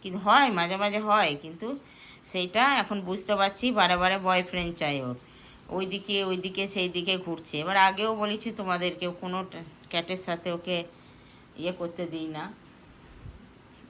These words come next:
মিলতে দিই না, কারণ অসুবিধা আছে না, তাহলে কি ইনফেকশন ঢুকে যাবে না যাবে, সেই জন্যে ও বাড়িতেই থাকে। যেন মনে হচ্ছে একটু এই সিজনটা একটু ক-, কেন বুঝতে পারি, খায়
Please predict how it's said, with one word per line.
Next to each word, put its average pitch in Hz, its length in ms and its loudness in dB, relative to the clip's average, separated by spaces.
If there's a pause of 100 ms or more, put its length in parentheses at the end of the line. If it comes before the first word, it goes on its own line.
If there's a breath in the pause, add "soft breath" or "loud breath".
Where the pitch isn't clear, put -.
(120)
মিলতে 185 340 -2
দিই 160 200 -2
না, 160 80 0 (120)
কারণ 165 220 -2 (240)
অসুবিধা 156 480 -6
আছে 147 240 -10
না, 247 60 -8 (100)
তাহলে 165 240 -2 (580 loud breath)
কি 180 80 -8 (100)
ইনফেকশন 175 480 -4
ঢুকে 160 280 -4
যাবে 156 200 0 (120)
না 151 60 0 (140)
যাবে, 151 280 -2 (680 loud breath)
সেই 160 240 -6
জন্যে 190 280 -2 (840 loud breath)
ও - 20 -4 (680 loud breath)
বাড়িতেই 170 360 0 (100)
থাকে। 190 200 2 (120)
যেন 214 100 2 (160)
মনে 240 200 2
হচ্ছে 254 300 0
একটু 233 180 -6 (240)
এই 214 160 4
সিজনটা 208 440 2 (160)
একটু 190 200 -6 (580 loud breath)
ক-, 185 220 2
কেন 196 200 4 (140)
বুঝতে 233 320 -4
পারি, 240 200 2 (140)
খায় 190 220 4